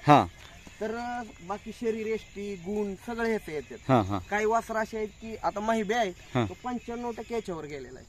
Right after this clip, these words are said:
Speaker 1: हां,
Speaker 2: कलर
Speaker 1: हां.
Speaker 2: सहित सगळं, सगळं,
Speaker 1: कलर
Speaker 2: सगळं
Speaker 1: सहित
Speaker 2: शरीर,
Speaker 1: याच्यावर.
Speaker 2: यष्टी, लांबी, रुंदी
Speaker 1: हां.
Speaker 2: सगळं याच्यावर गेलेलं
Speaker 1: हं,
Speaker 2: आहे.
Speaker 1: हं, हं.
Speaker 2: आणि त्या महिबेची आई टोटल खिलार आहे,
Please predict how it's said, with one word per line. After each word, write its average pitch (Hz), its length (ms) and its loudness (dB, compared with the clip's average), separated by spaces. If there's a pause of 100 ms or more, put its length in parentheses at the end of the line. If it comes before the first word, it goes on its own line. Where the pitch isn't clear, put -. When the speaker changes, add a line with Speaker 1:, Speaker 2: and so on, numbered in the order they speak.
(120)
Speaker 1:
हां, 135 140 10
Speaker 2:
कलर 180 80 4
Speaker 1:
हां. 180 160 -4
Speaker 2:
सहित 202 140 -2 (100)
सगळं, 170 220 -6
सगळं, 196 140 -10
Speaker 1:
कलर 135 260 12
Speaker 2:
सगळं - 100 0
Speaker 1:
सहित 123 160 8
Speaker 2:
शरीर, 117 120 6
Speaker 1:
याच्यावर. 101 260 4
Speaker 2:
यष्टी, 160 420 -4
लांबी, 160 340 -2
रुंदी 160 160 -4
Speaker 1:
हां. 110 180 4 (580)
Speaker 2:
सगळं 190 360 0
याच्यावर 165 340 0
गेलेलं 131 300 0
Speaker 1:
हं, 127 80 6
Speaker 2:
आहे. 101 120 0
Speaker 1:
हं, 104 140 0
हं. 95 40 -4 (120)
Speaker 2:
आणि 139 200 -6
त्या 156 240 0
महिबेची 170 460 -2
आई 202 180 0 (360)
टोटल 214 320 -2
खिलार 156 280 2
आहे, 110 240 -12